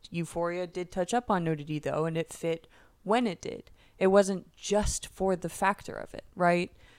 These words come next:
So they had raw content in a way that wasn't abused in any way to have that kind of content either.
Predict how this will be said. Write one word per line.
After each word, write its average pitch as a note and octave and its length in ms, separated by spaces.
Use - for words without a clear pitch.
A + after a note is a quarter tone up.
So F#3+ 380
they F#3+ 140
had G3 460
raw F3+ 320
content A3+ 580
in C#4 100
a C#4 60
way D4 260
that F#3+ 360
wasn't B3+ 380
abused G3+ 1000
in F3+ 120
any E3 220
way D#3+ 280
to D#3+ 220
have E3 280
that D#3+ 160
kind E3 200
of D#3+ 100
content D#3 500
either. D#3 440